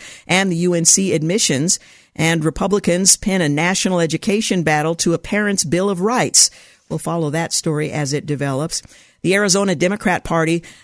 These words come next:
uh, censures Kyrsten Sinema over her filibuster integrity stance,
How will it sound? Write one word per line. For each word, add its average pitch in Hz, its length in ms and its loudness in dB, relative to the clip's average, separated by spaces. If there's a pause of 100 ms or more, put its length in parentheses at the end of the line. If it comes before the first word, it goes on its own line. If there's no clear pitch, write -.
(120)
uh, 170 100 0
censures 180 640 2
Kyrsten 208 540 2
Sinema 190 580 2
over 160 240 0
her 214 300 2
filibuster 175 800 0
integrity 170 680 0
stance, 143 560 2